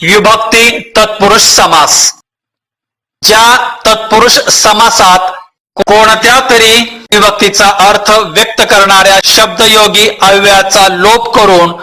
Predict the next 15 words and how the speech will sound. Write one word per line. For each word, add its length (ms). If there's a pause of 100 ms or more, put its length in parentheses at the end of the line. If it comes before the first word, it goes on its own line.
(220)
दोन्ही 460
पदे 500
जोडली 360
जातात, 600 (360)
त्यास 380
विभक्ती 720
तत्पुरुष 580
समास 600 (160)
असे 260
म्हणतात. 440 (3250)
विभक्ती 520
तत्पुरुष 520
समासाची 760
उदाहरणे 440
पाहूया. 540